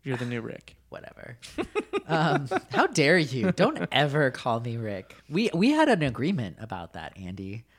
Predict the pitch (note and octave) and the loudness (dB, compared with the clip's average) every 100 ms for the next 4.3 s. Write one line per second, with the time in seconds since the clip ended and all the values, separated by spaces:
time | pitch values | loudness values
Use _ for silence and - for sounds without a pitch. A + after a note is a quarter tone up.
0 | _ _ - F#3 G#3+ B3+ B3 - D3+ D3 | _ _ 0 2 4 4 4 2 2 2
1 | D#3 B2+ A#2 G#2+ - C#3 B2 B2+ - A#2+ | 0 0 0 -2 -2 -2 -2 -4 -2 -4
2 | A#2 A2+ - - - A2 A2 A2 - - | -4 -6 -8 -12 -12 -10 -8 -10 -12 -14
3 | - _ _ B2+ - - - _ _ - | -14 _ _ -12 -10 -10 -14 _ _ -16
4 | A#2 G2+ | -16 -16